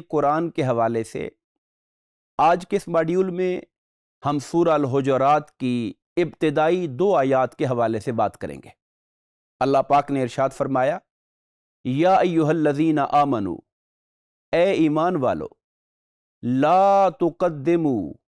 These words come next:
पहल मत करो, आगे न बढ़ो, "बैना यदयिल्लाहि व रसूलिही",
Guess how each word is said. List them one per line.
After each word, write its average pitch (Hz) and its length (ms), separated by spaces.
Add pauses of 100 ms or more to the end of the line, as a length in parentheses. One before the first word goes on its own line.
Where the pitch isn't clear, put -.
(760)
पहल 196 360
मत 180 260
करो, 101 500 (140)
आगे 156 340
न 185 140
बढ़ो, 156 340 (800)
"बैना 165 500
यदयिल्लाहि 143 960
व 131 140
रसूलिही", 113 680